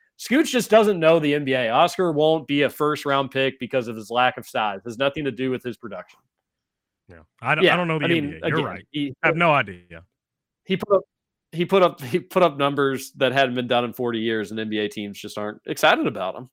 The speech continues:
Speaker 1: Like, it's just
Speaker 2: I,
Speaker 1: that he's
Speaker 2: let
Speaker 1: not
Speaker 2: him
Speaker 1: somebody that, he's a six, he's a six nine five.
Speaker 2: Let, let him do it again next year,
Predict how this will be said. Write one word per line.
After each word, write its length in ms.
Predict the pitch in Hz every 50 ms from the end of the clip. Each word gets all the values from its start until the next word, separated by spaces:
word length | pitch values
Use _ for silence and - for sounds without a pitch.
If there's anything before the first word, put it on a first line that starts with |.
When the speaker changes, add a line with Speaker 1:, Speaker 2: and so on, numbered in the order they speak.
| _
Speaker 1:
Like, 200 | 135 135 131 113
it's 220 | 143 135 123 - -
just 220 | - 147 - -
Speaker 2:
I, 40 | -
Speaker 1:
that 160 | 127 127 131 131
he's 120 | 131 127
Speaker 2:
let 120 | 117 143
Speaker 1:
not 80 | 143 151
Speaker 2:
him 60 | 147
Speaker 1:
somebody 440 | - 165 151 143 143 139 135 135 127
that, 200 | 123 123 123 - - - _ _
he's 120 | 190 165
a 60 | - -
six, 240 | - 233 220 - - 190
he's 180 | 196 202 156
a 40 | 160
six 260 | - 214 220 208 -
nine 220 | 190 180 170 156 135
five. 440 | 139 117 101 85 85 104 - - _ _ _ _ _ _ _ _ _ _ _ _ _ _ _ _ _ _ _ _ _ _
Speaker 2:
Let, 180 | 156 196 220 - _ -
let 280 | 175 156 190 226 233
him 180 | 233 254 226 190
do 160 | 175 190 220
it 60 | 240
again 340 | 240 185 190 185 180 180 175
next 320 | 170 185 175 - - -
year, 320 | 156 139 127 120 117 120